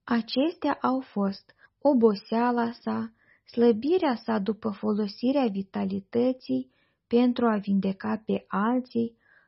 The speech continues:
sudoarea sa cu sânge, loviturile înjositoare și toate ocările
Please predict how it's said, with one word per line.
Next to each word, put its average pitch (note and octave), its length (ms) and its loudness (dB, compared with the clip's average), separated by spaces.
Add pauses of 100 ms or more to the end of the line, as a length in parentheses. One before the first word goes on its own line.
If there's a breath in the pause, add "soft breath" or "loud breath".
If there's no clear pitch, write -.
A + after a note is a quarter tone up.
sudoarea B3 680 2
sa A3+ 260 -2
cu F#3+ 200 -10
sânge, A3+ 720 0 (520 soft breath)
loviturile C4 880 2
înjositoare A3 1000 -2
și A3+ 240 -6
toate D4 580 -4
ocările G3 880 -2